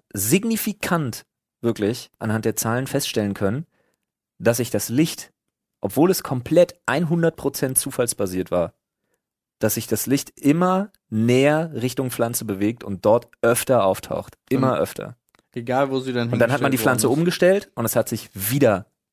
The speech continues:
Speaker 1: an der Pflanze angepegelt. Und wieder und wieder und wieder.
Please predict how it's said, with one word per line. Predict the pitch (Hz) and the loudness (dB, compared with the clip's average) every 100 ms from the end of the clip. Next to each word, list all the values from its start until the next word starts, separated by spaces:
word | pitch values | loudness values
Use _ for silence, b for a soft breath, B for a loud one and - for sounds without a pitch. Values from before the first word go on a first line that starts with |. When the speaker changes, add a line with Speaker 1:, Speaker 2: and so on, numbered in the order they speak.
| _ | _
Speaker 1:
an | - 101 | -4 -2
der | 95 | 0
Pflanze | 101 92 - 87 _ _ _ _ | 0 -2 -2 -4 _ _ _ _
angepegelt. | - 101 95 - 87 95 - _ _ _ _ _ _ _ | -4 -4 -4 -4 -6 -6 -12 _ _ _ _ _ _ _
Und | - 113 104 98 | -2 -2 0 -4
wieder | 147 190 190 - | 2 4 4 0
und | 135 123 | -2 -2
wieder | 127 147 151 - | 2 4 4 0
und | 123 | -4
wieder. | 120 117 87 | 0 0 0